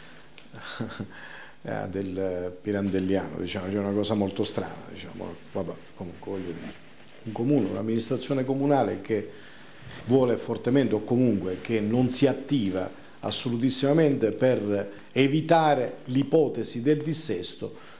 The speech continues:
di un anno della stessa amministrazione. Fuori da ogni logica, non so qual è la, il disegno, la strategia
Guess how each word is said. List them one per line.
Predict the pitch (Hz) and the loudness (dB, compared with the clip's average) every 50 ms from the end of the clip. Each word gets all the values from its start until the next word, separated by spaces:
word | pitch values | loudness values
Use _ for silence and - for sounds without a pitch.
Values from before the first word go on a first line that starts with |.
| - - | -16 -6
di | - 117 147 | 2 4 6
un | 160 156 151 139 143 | 6 8 6 6 6
anno | 143 139 147 143 139 139 135 135 131 123 - - - | 6 6 4 6 6 4 4 4 4 2 0 -2 -6
della | 120 113 117 123 120 120 | -4 0 2 2 2 2
stessa | 113 - - - 127 117 113 - - 113 | 0 0 0 2 2 4 4 4 2 2
amministrazione. | 104 107 104 104 104 101 - - 95 95 95 - - - - - - - - - - - - - - - - - - - - - - - - - - - - - - - - - - - | 0 -2 -2 -2 0 0 -2 -2 -2 -4 -2 -2 -4 -4 -6 -10 -12 -14 -16 -16 -16 -18 -18 -16 -16 -16 -16 -16 -16 -16 -16 -18 -18 -18 -18 -18 -18 -18 -18 -18 -16 -16 -16 -16 -16 -16
Fuori | - - 131 120 110 107 | -6 -2 0 2 2 4
da | 110 123 | 6 6
ogni | 131 135 131 131 135 131 | 6 6 6 6 6 6
logica, | 135 143 143 123 107 92 87 95 104 107 110 | 8 6 6 6 4 0 -2 -4 -4 -4 -4
non | 120 123 120 | -2 -2 -2
so | 113 - 127 107 | 0 0 0 0
qual | - 113 107 107 | 0 -2 2 4
è | 113 113 110 104 - - - - - - - - - 104 107 110 110 110 110 | 4 4 4 2 0 -6 -12 -16 -16 -16 -18 -14 -8 -6 -6 -4 -2 -2 2
la, | 113 117 117 113 107 | 2 4 4 4 2
il | 120 123 120 117 | 0 0 -2 0
disegno, | 107 135 127 - - 131 107 98 104 98 101 104 | 2 4 4 6 6 4 2 2 0 -2 -2 -2
la | 110 107 | 0 0
strategia | - - - 127 127 - 127 117 101 85 95 95 90 87 90 | 2 2 4 2 4 2 0 -2 -2 -4 -4 -4 -6 -6 -8